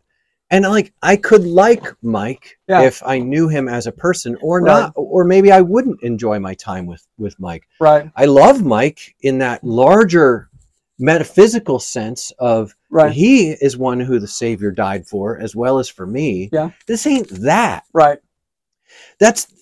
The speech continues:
Speaker 1: everyone thinks this stuff we're discussing is everything.
Speaker 2: Right.
Speaker 1: But it's not. Your
Speaker 2: Right.
Speaker 1: legacy and your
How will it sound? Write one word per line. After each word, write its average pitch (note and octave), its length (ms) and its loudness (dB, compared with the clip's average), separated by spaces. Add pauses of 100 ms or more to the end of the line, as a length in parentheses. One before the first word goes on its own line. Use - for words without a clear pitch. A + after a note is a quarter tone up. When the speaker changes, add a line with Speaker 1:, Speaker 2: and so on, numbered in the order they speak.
(160)
Speaker 1:
everyone A#3+ 600 2
thinks - 520 0
this D#3 320 -2
stuff - 480 -2
we're F#3+ 120 4
discussing F3 640 -4
is D3 280 0 (120)
everything. D3 880 -2
Speaker 2:
Right. D3 340 2 (460)
Speaker 1:
But E3 100 2
it's E3+ 300 -2
not. C3 420 -2
Your A#2+ 160 4
Speaker 2:
Right. A#2 140 2
Speaker 1:
legacy F3+ 800 2 (260)
and A#2 140 -4
your F#2 140 -6